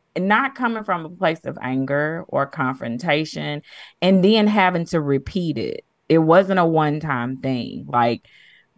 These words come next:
because we had lived life for so long in an unhealthy way, it's something that has to be repeated over and over and over and over and over and over again.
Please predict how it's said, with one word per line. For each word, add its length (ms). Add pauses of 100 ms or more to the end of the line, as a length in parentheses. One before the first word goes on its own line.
(160)
because 400
we 160
had 240
lived 340
life 420
for 200
so 300
long 640
in 180
an 160
unhealthy 600
way, 340
it's 120
something 340
that 140
has 220
to 100
be 120
repeated 460
over 220
and 100
over 220
and 100
over 260
and 120
over 240
and 100
over 260
and 80
over 320
again. 580